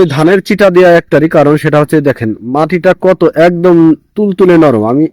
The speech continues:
একটু ঠাসা দিলেই কিন্তু আমার আঙুলগুলো গেড়ে যাচ্ছে নিচের দিকে। তো আপনারা চাইলেও এই ধানের চিটাটা দিতে পারেন, তাহলে মাটিটা নরম থাকবে। কারণ আমি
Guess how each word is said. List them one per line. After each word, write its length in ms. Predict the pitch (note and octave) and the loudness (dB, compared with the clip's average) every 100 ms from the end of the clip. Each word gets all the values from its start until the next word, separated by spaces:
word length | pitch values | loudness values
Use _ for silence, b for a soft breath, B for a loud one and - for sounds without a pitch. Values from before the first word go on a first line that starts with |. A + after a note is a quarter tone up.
| F3 | -4
একটু 160 | F3+ G3 E3+ | -4 -6 -6
ঠাসা 200 | E3 F3 F3+ | -4 -2 0
দিলেই 200 | F3+ D#3 | 0 0
কিন্তু 160 | C#3+ D#3+ D#3 | 0 0 0
আমার 180 | D3+ E3+ - B2+ | 0 -4 -6 -4
আঙুলগুলো 380 | C3+ B2 B2 C#3 C3+ | -2 0 -2 -2 0
গেড়ে 180 | E3 C#3 | 0 0
যাচ্ছে 300 | F#2+ - - F2+ _ - A#2 | -2 -10 -20 -20 _ -10 -8
নিচের 280 | A2 A2 F2 | -6 -8 -8
দিকে। 200 | F#2 - - _ _ _ _ _ _ _ _ _ _ _ _ _ _ _ _ _ _ _ _ - | -16 -20 -20 _ _ _ _ _ _ _ _ _ _ _ _ _ _ _ _ _ _ _ _ -4
তো 80 | D3+ D3 C#3+ C#3 | 0 2 2 0
আপনারা 240 | C3+ E3 D#3+ | 0 0 2
চাইলেও 280 | D#3 C#3+ C#3+ D#3 | 2 2 2 2
এই 60 | C3+ | 0
ধানের 200 | A2+ B2+ - | 0 -2 -4
চিটাটা 300 | C#3+ C3+ C3 C3 | -8 -4 -2 -2
দিতে 180 | C#3 C3+ | -2 -2
পারেন, 200 | G#2+ B2+ B3 _ _ _ _ _ _ _ _ _ _ - | -2 -4 -8 _ _ _ _ _ _ _ _ _ _ -6
তাহলে 200 | A2+ A#2+ A#2 | -2 0 0
মাটিটা 300 | A#2+ B2 A2+ A2+ | -2 -4 -2 -2
নরম 220 | B2+ A2+ G#2 | 0 -2 -4
থাকবে। 240 | G2 B2 G#3 _ _ _ _ _ _ _ | -8 -10 -12 _ _ _ _ _ _ _
কারণ 160 | E3+ D#3+ | -4 -2
আমি 100 | D3+ | 0